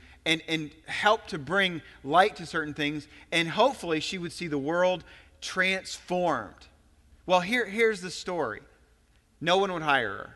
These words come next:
The New York Times wouldn't touch her. Nobody would even touch her. All the big, uh, magazines that could afford to send her to a different country, they're, they, she, they just couldn't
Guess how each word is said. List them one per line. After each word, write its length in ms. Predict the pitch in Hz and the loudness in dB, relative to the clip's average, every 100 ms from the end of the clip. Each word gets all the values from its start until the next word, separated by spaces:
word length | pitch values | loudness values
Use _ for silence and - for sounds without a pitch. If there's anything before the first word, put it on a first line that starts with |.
| - | -8
The 80 | |
New 80 | 139 | -2
York 240 | 160 147 - | 2 0 0
Times 340 | 160 170 160 | 0 0 -2
wouldn't 280 | 165 156 147 | -6 -6 -4
touch 240 | 165 156 | -4 -2
her. 300 | 156 147 151 - _ | -4 -4 -6 -16 _
Nobody 320 | 170 214 214 202 | 4 6 6 4
would 200 | 175 165 | 2 0
even 180 | 147 | 0
touch 240 | 143 151 - | 0 0 0
her. 180 | 151 139 - - | -2 -4 -2 6
All 240 | 196 240 | 8 8
the 80 | 208 | 4
big, 360 | 165 202 165 - | 2 2 0 -4
uh, 100 | 165 | 0
magazines 580 | 165 180 180 165 180 151 | 4 4 4 -2 -6 -6
that 120 | 165 | -6
could 140 | 180 | -2
afford 400 | 160 - 190 190 | -2 0 0 0
to 80 | 147 | -2
send 300 | - 180 190 | 2 2 4
her 220 | 190 185 - - | 2 2 -2 -10
to 100 | - | -4
a 40 | 160 | -2
different 320 | 170 180 165 | 0 0 -2
country, 340 | 170 170 185 175 - | -2 -2 -4 -8 -6
they're, 180 | 156 156 | -4 -2
they, 140 | 156 | -4
she, 200 | 170 - | -8 -8
they 160 | 165 175 | -6 -6
just 260 | 185 180 - | -4 -6 0
couldn't 240 | 202 156 | 0 0